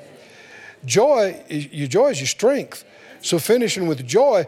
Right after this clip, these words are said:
is finishing strong. It's not going out with a whimper.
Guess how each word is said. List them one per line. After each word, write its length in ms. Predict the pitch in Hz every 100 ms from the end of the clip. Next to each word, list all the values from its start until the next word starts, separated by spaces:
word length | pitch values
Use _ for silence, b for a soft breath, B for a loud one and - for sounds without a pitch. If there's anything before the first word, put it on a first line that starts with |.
| -
is 120 | 139
finishing 420 | - 170 139 131
strong. 480 | 117 - 214 139 110 - - - - - - - B B B B
It's 220 | 208 226 262
not 180 | 294
going 240 | 240 254 240
out 140 | 226
with 140 | 196 165
a 40 |
whimper. 440 | 214 269 165 139